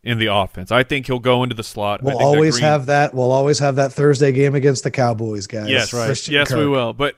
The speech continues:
Speaker 1: but Green and Hopkins will be on the outside, and the true, a true air raid system, it will,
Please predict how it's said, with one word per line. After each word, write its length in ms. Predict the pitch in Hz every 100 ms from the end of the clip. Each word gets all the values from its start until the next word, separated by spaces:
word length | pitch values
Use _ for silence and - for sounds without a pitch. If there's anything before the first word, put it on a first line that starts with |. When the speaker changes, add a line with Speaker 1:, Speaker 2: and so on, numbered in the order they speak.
| 123
Speaker 1:
but 160 | 135
Green 420 | 127 160 175 175 170 _ _ _ -
and 160 | 127
Hopkins 380 | 123 165 160 135
will 60 | 117
be 140 | 107
on 120 | 101 98
the 80 |
outside, 520 | 98 92 - 101 98 - _ _ _ -
and 400 | 135 135 127 - _ - - -
the 160 | 143 131
true, 420 | - 220 226 214
a 200 | 160 139
true 260 | 139 226 208
air 180 | 165 165
raid 200 | 160 139
system, 300 | 143 - 139
it 100 | 123
will, 320 | 143 165